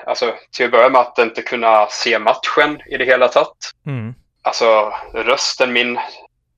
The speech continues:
Speaker 1: den, eh, den var ju helt förstörd efter matchen. Och i tillägg så gick ju det till både extra omgångar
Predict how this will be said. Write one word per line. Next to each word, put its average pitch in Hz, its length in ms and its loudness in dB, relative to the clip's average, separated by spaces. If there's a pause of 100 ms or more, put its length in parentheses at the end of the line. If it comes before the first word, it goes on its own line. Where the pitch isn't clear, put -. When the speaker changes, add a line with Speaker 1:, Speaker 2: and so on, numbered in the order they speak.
(240)
Speaker 1:
den, 127 460 -2
eh, 117 420 0 (400)
den 120 180 -2
var 117 160 4
ju 110 60 0
helt - 580 -2 (540)
förstörd 113 560 -2
efter 107 240 -8
matchen. 107 400 -4
Och 113 100 -2
i 113 120 -4
tillägg 120 320 -2
så 127 80 -6
gick 117 160 -6
ju 123 60 -2
det 113 100 2
till - 180 -14
både 110 360 2 (540)
extra 147 340 2
omgångar 156 600 4